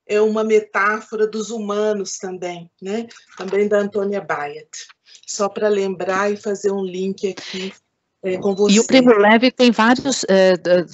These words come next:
Speaker 2: pro Felipe aí, tem vários contos onde ele fala de animais. Essa,
Speaker 1: Isso.
Speaker 2: é, isso é, eu tenho, eu tenho um volume aqui da Itália que foi feito uma, uma, uma catalogação, assim, dos, dos contos onde ele fala, onde ele trata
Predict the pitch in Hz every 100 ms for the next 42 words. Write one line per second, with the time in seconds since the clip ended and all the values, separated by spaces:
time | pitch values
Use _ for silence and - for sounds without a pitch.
0 | 170 - 175 175 185 180 175 202 175 202
1 | 254 254 - 202 233 208 202 208 - 208
2 | 226 220 170 247 277 226 180 160 156 143
3 | - - - - - _ 170 175 - 226
4 | 180 - 180 180 170 185 - 202 208 208
5 | 220 214 208 190 226 226 202 196 196 190
6 | 170 - 208 214 160 180 180 180 180 185
7 | - 202 190 202 196 202 190 175 175 185
8 | 175 170 156 147 170 175 196 - 185 180
9 | 170 160 - 185 160 180 170 160 - 165
10 | - 196 220 208 190 185 - 185 196 185
11 | 185 180 - 202 220 -